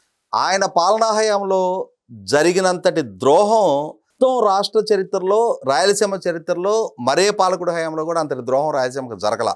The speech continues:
అయినా సరే జగన్మోహన్ రెడ్డి పాలనకు వ్యతిరేకంగా కానీ,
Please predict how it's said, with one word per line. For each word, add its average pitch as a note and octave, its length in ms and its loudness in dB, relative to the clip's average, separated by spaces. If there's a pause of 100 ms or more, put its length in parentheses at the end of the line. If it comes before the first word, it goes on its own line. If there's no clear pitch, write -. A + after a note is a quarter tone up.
(300)
అయినా F#3+ 260 2 (140)
సరే F3+ 180 2 (360)
జగన్మోహన్ F#3+ 460 0
రెడ్డి F#3 240 0
పాలనకు E3 360 0
వ్యతిరేకంగా E3+ 520 -6
కానీ, F#3 200 -4